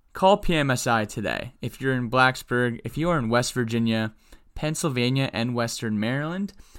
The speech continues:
Northern Virginia, D C, Maryland, Winchester, My P M S I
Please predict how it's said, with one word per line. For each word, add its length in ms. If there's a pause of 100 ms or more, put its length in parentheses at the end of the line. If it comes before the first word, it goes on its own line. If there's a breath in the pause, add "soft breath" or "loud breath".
(240 soft breath)
Northern 380
Virginia, 600 (180)
D 180
C, 480 (100)
Maryland, 600 (760)
Winchester, 880 (240 loud breath)
My 240
P 160
M 140
S 160
I 420